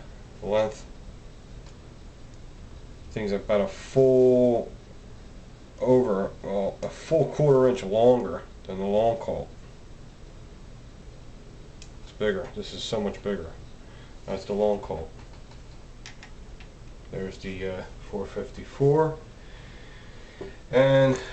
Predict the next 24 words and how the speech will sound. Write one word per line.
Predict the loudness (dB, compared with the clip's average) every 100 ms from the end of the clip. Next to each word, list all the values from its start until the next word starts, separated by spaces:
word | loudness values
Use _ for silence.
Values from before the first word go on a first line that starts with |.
| 0
uh, | 4 6 6 4 -4 -12
the | -10
four | -4 2 2
fifty-four, | 4 0 2 0 0 4 6 8 4 0 -6
uh, | -2 0
this | 0 0
is | 0
a | -2
two | -2 -2 0
hundred | 4 6 4
and | 2
forty | -2 2 4 4
grain | 2 4 4 4 -2 -6 -12 2
bullet | 4 6 2 -2
here. | -6 -6 -8 -14 -18 -18 -18 -18 -18 -18 -16 -16 -16 -16 -16 -16 -16 -16 -14 -2
Okay? | 0 2 -2 -8 -16 -16 -8 -4 -2 -4 -8 -6
And | 2 2 2
the, | -2 -4 -2 0
uh, | 2 2 -2 -6 -12 -16 -6
forty-five | 2 4 4 4 2
long | 6 6 6
Colt | 4 4 6 4 -4 -16 -18 -16 -16 -14 -16 -16 -18 -18 -18 -16 -16 -16 -16 -16 -18 -18 -18 -18 -18 -18 -18 -18 -16 -16 -16 -16 -16 -16 -8
is, | -6 -6 -2
uh, | 0 0